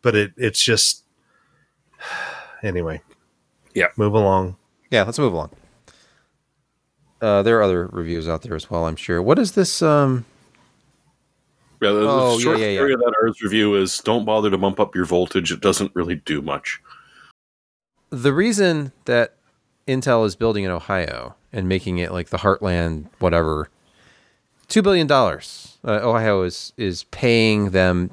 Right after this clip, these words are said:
Speaker 3: tremendous amounts of money in incentives, and 'cause obviously it will benefit Ohio greatly to have the biggest fab there.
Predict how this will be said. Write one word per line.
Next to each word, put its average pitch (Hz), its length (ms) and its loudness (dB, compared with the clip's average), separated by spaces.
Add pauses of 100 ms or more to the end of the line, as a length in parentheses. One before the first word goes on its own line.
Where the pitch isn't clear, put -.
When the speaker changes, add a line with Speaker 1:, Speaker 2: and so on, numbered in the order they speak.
Speaker 3:
tremendous 110 880 2
amounts 87 640 -2
of 87 160 -6
money 80 380 -2
in 87 220 -6
incentives, 92 640 2
and 78 280 -8 (640)
'cause 156 140 -2
obviously 185 320 2
it 147 60 2
will 139 80 4
benefit 139 400 0
Ohio 110 500 2
greatly 95 520 0
to 90 140 -10
have 87 340 -4
the 82 220 -10 (140)
biggest 107 420 0
fab 87 640 0 (800)
there. 98 500 0